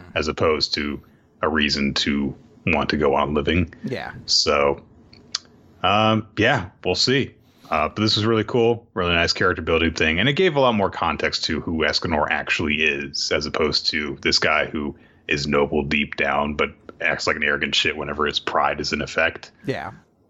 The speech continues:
Speaker 1: Um, and this actually shows, like, who he is, but he was the last Sin to show up, so I guess it makes sense that he's the last one to really get a lot of weight. Aside from, like, Merlin,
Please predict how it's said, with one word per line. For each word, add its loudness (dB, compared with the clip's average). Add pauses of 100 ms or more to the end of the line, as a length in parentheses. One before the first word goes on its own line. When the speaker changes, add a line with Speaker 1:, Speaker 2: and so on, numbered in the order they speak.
(300)
Speaker 1:
Um, 2 (500)
and 2
this 0
actually 0
shows, 0
like, 0 (720)
who -2
he 0
is, 0
but 0 (160)
he 2
was 4
the -4
last 0
Sin 0
to -10
show -2
up, 0
so 0
I -2
guess 0
it 0
makes 0
sense -4
that 0
he's 0
the -2
last 0
one 2
to 0 (160)
really 2
get 2
a 0
lot 2
of -4
weight. 2 (720)
Aside 2
from, 2
like, 4
Merlin, 2